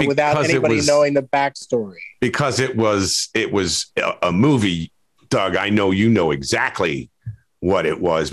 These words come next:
Speaker 2: I, it was that movie, uh, Ronald Reagan was in as, uh, Newt Rockney, right?
Speaker 1: Yeah, the Newt Rockney story.
Speaker 2: That's what it's called.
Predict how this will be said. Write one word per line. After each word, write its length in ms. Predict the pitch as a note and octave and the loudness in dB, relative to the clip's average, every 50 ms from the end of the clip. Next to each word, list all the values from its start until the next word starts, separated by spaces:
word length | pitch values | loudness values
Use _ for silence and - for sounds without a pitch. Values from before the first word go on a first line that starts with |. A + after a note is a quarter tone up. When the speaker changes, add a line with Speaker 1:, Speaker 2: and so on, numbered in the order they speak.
| - - | -6 -6
Speaker 2:
I, 120 | C3 C3+ B2+ | -6 -4 -2
it 120 | D#3 E3 | 0 0
was 140 | E3+ D#3+ C3+ | 0 2 2
that 180 | F3 E3 D3+ D3+ | 0 0 2 2
movie, 560 | D#3+ F#3 F#3 D#3 D#3 C#3 C3 B2+ A#2+ A2+ G#2 | 4 4 4 4 2 2 2 2 2 2 0
uh, 200 | G2+ A2+ G#2+ G#2+ | 0 0 0 0
Ronald 320 | A2+ C3 C3+ C3+ B2+ B2 | 0 0 0 0 0 0
Reagan 280 | B2+ C#3 C#3 C3 A#2 A2+ | 2 2 2 2 2 2
was 160 | G#2+ F#2+ G#2 | 0 2 0
in 100 | A2 G2 | 0 2
as, 240 | F2+ F2 D#2+ D#2 F#2+ | 2 0 0 0 -2
uh, 140 | F#2 F2+ F2 | 0 0 2
Newt 240 | G2 A#2 C#3 - | 2 0 0 0
Rockney, 440 | A2 B2 B2 - - - F#2+ E2+ D#2+ | 0 0 0 0 -2 -4 -4 -2 -2
right? 340 | D#2+ F#2 A2 B2+ C3+ - - _ _ _ _ _ _ - | -2 -2 -2 -2 -4 -6 -6 _ _ _ _ _ _ -2
Speaker 1:
Yeah, 240 | C#3+ D3+ D3+ C#3 B2+ | 0 2 2 4 2
the 100 | B2+ B2 | 2 2
Newt 240 | C#3 D3+ E3+ F#3 E3 | 4 4 4 4 4
Rockney 480 | D#3 D#3 D#3+ D#3+ D#3 - - D#3+ D#3 | 4 2 2 2 -2 -2 -2 -2 -2
story. 680 | D3+ - - - D#3 D3+ D3 C#3 B2 A#2+ A2+ A2+ A2+ A#2+ _ _ _ _ - | -2 -2 -2 0 2 2 4 4 4 2 2 0 -2 -6 _ _ _ _ -6
Speaker 2:
That's 180 | D3+ D#3+ - | -6 -4 0
what 100 | E3 E3 | 0 0
it's 140 | D#3 - - | 0 0 -2
called. 360 | - E3 C#3 G2+ D#2+ C#2 - | 0 0 2 2 0 -2 -6